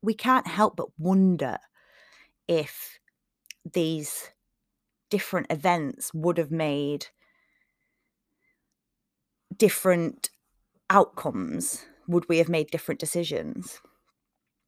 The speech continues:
I don't, I don't really know, but I'm not gonna go into too much detail about it. A lot of the story is not mine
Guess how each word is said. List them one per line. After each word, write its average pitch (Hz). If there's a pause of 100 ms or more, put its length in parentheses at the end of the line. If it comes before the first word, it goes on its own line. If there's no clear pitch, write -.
I 180
don't, 165
I 170
don't 180
really 151
know, 160
but 160 (1160)
I'm 233
not 254
gonna 226
go 190
into 175
too -
much -
detail 160
about 151
it. 160
A 156
lot 160
of -
the 156
story 156
is 151
not 165
mine 147